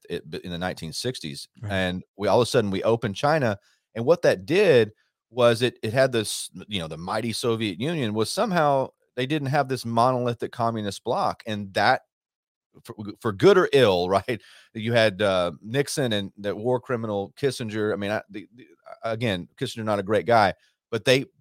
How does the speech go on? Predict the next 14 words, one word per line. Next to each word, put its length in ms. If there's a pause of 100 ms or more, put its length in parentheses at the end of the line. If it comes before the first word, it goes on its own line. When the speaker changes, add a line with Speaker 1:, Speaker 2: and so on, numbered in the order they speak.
Speaker 1:
that 200
was 560 (460)
brilliant 440
if 160
you 100
wanted 400 (460)
a 380 (200)
end 280
to 80
the 80
Cold 300
War 300
peacefully, 420
Speaker 2:
Right. 160